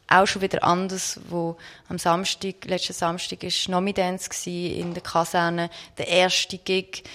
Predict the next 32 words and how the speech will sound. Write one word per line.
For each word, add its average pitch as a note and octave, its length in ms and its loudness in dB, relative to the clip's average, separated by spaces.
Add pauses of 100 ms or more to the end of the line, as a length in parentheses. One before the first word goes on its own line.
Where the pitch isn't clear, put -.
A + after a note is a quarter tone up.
(260)
Ähm, F3 680 2 (300)
ich G3 160 -6
habe F3 120 -2
mich E3 120 -6
mega F3+ 200 2
gefreut, F#3+ 440 4
dass F#3 120 -4
ich - 300 -4
angefragt F3+ 400 2
worden E3+ 240 -4
bin, F3 240 -4
um F#3 60 -6
dort F3+ 180 -8
zu F3+ 60 -6
spielen, F#3+ 460 2
auf - 180 -6
einer F3 260 2
mega F3 500 4
Anlage, F3 460 2
sehr F3+ 280 -2
laute F#3 280 -8
Musik. F#3 460 -6 (720)
Es - 120 -10
sind F#3 180 -2 (180)
doch F#3+ 300 4
hundertfünfzig F#3+ 720 -4
Leute, - 420 -6
äh, F#3 260 6
auf - 180 -2
einem F#3 360 2 (500)
Haufen G#3+ 280 0
gesehen, G3+ 400 2